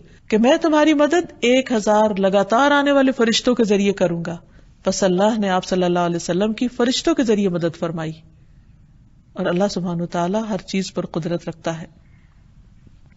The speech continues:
और हकीकत यह है कि हमारी तकदीर भी उसी के हाथ में है। दुआ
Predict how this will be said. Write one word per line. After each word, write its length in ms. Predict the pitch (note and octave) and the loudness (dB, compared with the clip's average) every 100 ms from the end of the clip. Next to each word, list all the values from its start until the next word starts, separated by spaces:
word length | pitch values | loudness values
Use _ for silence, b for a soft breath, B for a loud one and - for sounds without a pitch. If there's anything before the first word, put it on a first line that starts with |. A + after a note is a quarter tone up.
| - - - - - - - - - _ - - | -20 -20 -20 -20 -20 -20 -20 -20 -20 _ -16 -10
और 160 | E3+ | -8
हकीकत 440 | F3+ - A#3 A#3 G#3 | -6 -4 -2 -2 -2
यह 180 | F#3 E3+ | -4 -4
है 140 | E3+ b b b - | -10 b b b -2
कि 60 | C#4+ | 2
हमारी 260 | D4 D#4 | 4 2
तकदीर 400 | D#4+ D#4+ C4+ E4+ | 2 0 2 4
भी 100 | F4 | 4
उसी 200 | D#4+ F#4+ | 2 2
के 100 | F4+ | 0
हाथ 300 | C4 F3+ - | 0 -2 -6
में 80 | D#3+ | -12
है। 140 | D3+ - - - - - - b b - | -12 -18 -20 -20 -20 -20 -20 b b -4
दुआ 340 | G#3+ D4+ E4 | 2 4 4